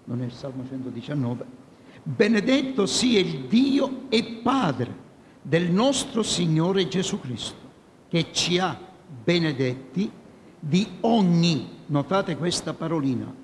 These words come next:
"ogni benedizione spirituale nei luoghi celesti in Cristo."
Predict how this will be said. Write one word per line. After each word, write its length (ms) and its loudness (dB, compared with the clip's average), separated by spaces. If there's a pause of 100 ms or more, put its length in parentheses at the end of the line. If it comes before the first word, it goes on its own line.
"ogni 840 4 (580)
benedizione 1200 2 (220)
spirituale 1500 2 (220)
nei 220 0
luoghi 600 0
celesti 760 -4 (1300)
in 220 -2
Cristo." 480 -10